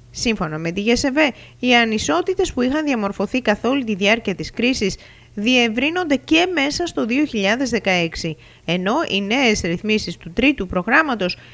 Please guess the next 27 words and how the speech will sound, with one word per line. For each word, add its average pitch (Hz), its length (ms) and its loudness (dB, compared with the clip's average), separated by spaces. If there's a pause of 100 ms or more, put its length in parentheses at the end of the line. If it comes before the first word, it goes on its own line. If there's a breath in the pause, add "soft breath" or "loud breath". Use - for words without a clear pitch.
(140 loud breath)
έχουν 214 340 0
ήδη 277 240 2
προσθέσει 208 540 0
βάρη 233 320 0
στους 349 220 -4
οικογενειακούς 214 720 -2
προϋπολογισμούς 196 960 -2 (260 loud breath)
και 381 160 0
τα 302 140 2
εισοδήματα 247 720 0
των 285 180 -2
νοικοκυριών. 214 840 2 (600)
Από 180 260 -2
τα 175 120 -2
στοιχεία 202 420 2
της 165 180 -6
έρευνας 294 480 0
προκύπτει 220 600 0
ότι 170 260 -2
το 190 80 -2
εβδομήντα 170 460 -2
πέντε 277 260 -2
τοις - 200 -8
εκατό 226 380 -2
των 196 180 -6
ελληνικών 165 540 -4
νοικοκυριών 190 720 -4